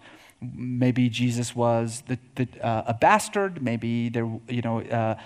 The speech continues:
Mary had him out of wedlock. Uh, what I, what we, what we do know for certain is that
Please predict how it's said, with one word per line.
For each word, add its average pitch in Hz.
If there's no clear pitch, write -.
Mary 127
had 135
him 131
out 120
of 117
wedlock. 185
Uh, 120
what 131
I, 131
what 143
we, 135
what 143
we 147
do 143
know 233
for 214
certain 117
is 139
that 127